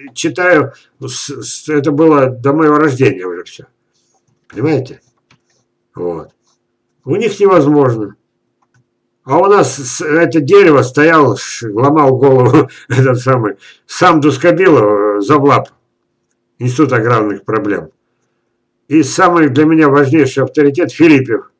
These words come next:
Владимир Викторович. А это вот, э, самое, хотя Таня не, не тот уровень, конечно,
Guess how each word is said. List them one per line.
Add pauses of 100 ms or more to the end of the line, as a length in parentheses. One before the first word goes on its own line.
(360)
Владимир
Викторович. (720)
А
это
вот,
э,
самое,
хотя
Таня (280)
не,
не
тот
уровень,
конечно,